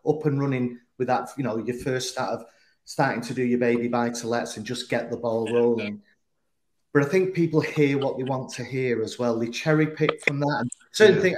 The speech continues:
Speaker 1: you know, it might just be certain things lodge in the head and that they remember that and don't remember that. And I think when they've been through the process and then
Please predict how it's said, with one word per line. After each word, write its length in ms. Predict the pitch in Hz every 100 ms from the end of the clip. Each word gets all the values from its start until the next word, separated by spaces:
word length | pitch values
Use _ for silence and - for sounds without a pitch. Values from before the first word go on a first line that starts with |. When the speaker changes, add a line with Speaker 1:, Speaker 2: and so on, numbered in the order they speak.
| -
Speaker 1:
you 100 | 165
know, 60 |
it 80 | 147
might 200 | 202 208
just 180 | 170 156
be 80 | 143
certain 340 | - 165 127
things 280 | - 135 117
lodge 320 | 139 135 -
in 120 | 131
the 80 | 127
head 360 | 120 127 127 120
and 120 | 120
that 120 | 131 - - -
they 60 |
remember 380 | 123 123 123 123
that 200 | 120 123
and 120 | 117 113
don't 200 | 120 120
remember 360 | 120 113 113 113
that. 160 | 117 - _ _ _ _ -
And 100 | 135
I 40 |
think 280 | - 165 160 131
when 240 | 143 143
they've 260 | 139 120 - _ _ _ _ 127
been 220 | 165 160
through 260 | 156 185 180
the 80 | 165
process 500 | 139 123 123 113 123
and 100 | 127
then 160 | 131